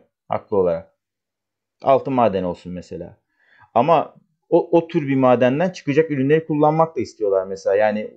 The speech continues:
burada altın madeni yapılmasın ama ben altın kolye alabileyim gibi bir durum oluşuyor.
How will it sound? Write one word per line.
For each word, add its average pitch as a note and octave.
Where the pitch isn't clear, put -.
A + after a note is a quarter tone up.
burada C3
altın C3
madeni B2+
yapılmasın B2+
ama D#3
ben E3
altın C3+
kolye C#3
alabileyim C3+
gibi A2+
bir A#2
durum A#2
oluşuyor. F#2+